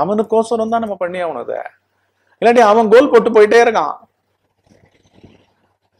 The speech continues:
அவன் உன் வா-, உன் வாழ்க்கையை வாழ்ந்துட்டு போறான், ஈகோ தான் வாழ்ந்துட்டு போறான் எல்லார்கிட்டயும். அதனால இங்க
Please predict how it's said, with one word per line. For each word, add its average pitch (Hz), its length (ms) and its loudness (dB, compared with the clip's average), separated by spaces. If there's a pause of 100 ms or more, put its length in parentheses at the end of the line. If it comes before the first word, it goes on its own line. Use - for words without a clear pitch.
(1200)
அவன் 247 220 2
உன் 240 100 4
வா-, 247 360 6
உன் 220 160 0
வாழ்க்கையை 262 320 2
வாழ்ந்துட்டு 247 340 0
போறான், 233 320 0 (160)
ஈகோ 262 220 2
தான் 285 180 0
வாழ்ந்துட்டு 285 360 -2
போறான் 220 300 -4
எல்லார்கிட்டயும். 190 580 -8 (1000)
அதனால 262 420 2
இங்க 208 180 0